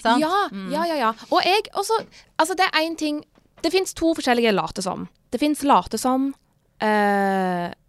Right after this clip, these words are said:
Speaker 2: sånn som det. Der spiller jeg en rolle. Det finnes late som i å åpne, eh, kultur-, eh, rådhus i Sandnes.
Speaker 1: Ja.
Speaker 2: Det er på en måte en lat-, jeg er veldig, jeg er veldig OK med kleinhet. Eller sånn,
Speaker 1: Mm.
Speaker 2: jeg er veldig OK med når jeg vet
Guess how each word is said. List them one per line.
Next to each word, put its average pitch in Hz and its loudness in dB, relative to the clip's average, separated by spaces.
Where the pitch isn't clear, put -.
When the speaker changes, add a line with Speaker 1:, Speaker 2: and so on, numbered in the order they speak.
Speaker 2:
sånn 202 2
som 196 0
det. 202 4
Der 220 4
spiller 175 -2
jeg 190 -2
en 214 2
rolle. 180 -2
Det 226 0
finnes 247 -2
late 208 -2
som 214 -2
i 202 -4
å 196 -2
åpne, 180 -6
eh, - -10
kultur-, 208 -6
eh, 190 4
rådhus 180 -4
i 190 -2
Sandnes. 175 -4
Speaker 1:
Ja. 208 -4
Speaker 2:
Det 220 6
er 226 8
på 269 0
en 247 0
måte - -4
en 214 0
lat-, 220 2
jeg 247 4
er 285 6
veldig, 262 2
jeg 240 0
er 277 2
veldig 254 0
OK 262 0
med 269 0
kleinhet. 262 -2
Eller 226 2
sånn, 247 0
Speaker 1:
Mm. 226 0
Speaker 2:
jeg 233 -2
er 262 2
veldig 226 0
OK 269 0
med 226 2
når 226 2
jeg 220 -2
vet 220 0